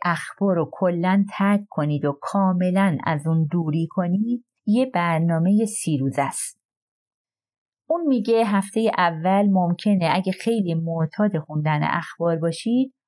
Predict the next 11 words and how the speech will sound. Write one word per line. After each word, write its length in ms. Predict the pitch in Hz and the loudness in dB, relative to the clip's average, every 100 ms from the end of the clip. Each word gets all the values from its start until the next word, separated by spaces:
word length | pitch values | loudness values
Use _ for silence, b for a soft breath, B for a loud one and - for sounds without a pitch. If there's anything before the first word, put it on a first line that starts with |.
| _ | _
آروم 420 | 185 185 175 180 | 0 2 2 2
و 80 | 175 | 0
قرار 420 | 165 170 180 208 214 | 0 0 2 4 4
نداشته 500 | 180 143 123 - - | 2 0 -4 -6 -4
باشین. 360 | - - - - _ b - | -4 -4 -8 -10 _ b -2
هر 180 | 226 214 | 0 2
لحظه 640 | 202 190 180 180 196 175 | 2 0 -2 -2 -2 -2
منتظرید 800 | 165 165 170 160 160 170 147 - | -2 -2 -2 -2 -2 -2 -2 -2
یه 80 | 151 | -4
اتفاق 600 | - 156 - 180 175 143 | -4 -6 -4 -2 -2 -2
هولناک 880 | 143 170 170 165 170 196 220 226 | -2 -2 -2 0 2 2 2 0